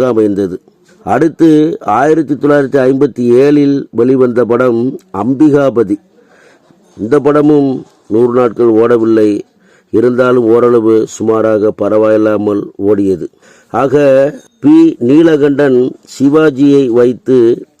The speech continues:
இந்த மூன்று படங்களை மட்டுமே இயக்கினார். எம் ஜி ஆரை வைத்து முதன் முதலாக ஆயிரத்தி தொள்ளாயிரத்தி ஐம்பத்தி ஏழில்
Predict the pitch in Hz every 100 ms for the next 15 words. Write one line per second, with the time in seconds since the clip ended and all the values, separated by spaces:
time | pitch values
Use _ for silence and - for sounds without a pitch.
0 | 120 123 113 117 113 127 - 117 151 143
1 | 143 110 127 135 131 131 120 110 117 90
2 | 127 120 117 117 - - 113 127 107 123
3 | 110 104 95 - _ _ _ _ _ _
4 | _ _ _ _ - 101 127 156 170 156
5 | 147 131 131 - 123 120 120 101 113 139
6 | 139 127 127 123 107 113 110 - _ _
7 | - 101 131 135 127 101 120 117 110 107
8 | 117 117 101 104 110 131 120